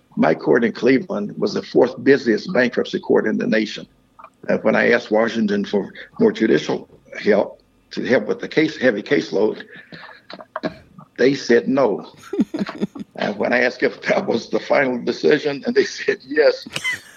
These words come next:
I said, "Write this date down, August fifteenth, two thousand eleven." And they said, "What's so magical about that date?" I said, "That's my birthday.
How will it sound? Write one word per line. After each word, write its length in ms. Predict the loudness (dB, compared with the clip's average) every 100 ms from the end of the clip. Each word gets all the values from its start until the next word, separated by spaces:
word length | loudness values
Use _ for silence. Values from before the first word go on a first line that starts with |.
| -2
I 100 | -2
said, 280 | 0 0 0
"Write 260 | 2 2 0
this 160 | -6
date 300 | -2 -2 0
down, 320 | -2 -2 0 -2
August 320 | -2 -4 -2
fifteenth, 480 | -4 -2 -6 -6 -6 _
two 160 | -6 -4
thousand 580 | 0 0 0 -2 -4 -6 _ _ _ _ -18 -4
eleven." 560 | 0 2 2 -2 -10 -16 _ -20 _ _
And 120 | -2
they 120 | -2
said, 260 | 0 -2 0
"What's 140 | -2
so 100 | 0
magical 460 | 2 0 -2 0 0
about 300 | 2 0 0
that 220 | -2 0
date?" 320 | -2 -4 -6 _ -8
I 120 | -4
said, 160 | -4 0
"That's 220 | -2 0
my 100 | -2
birthday. 480 | 0 0 0 -4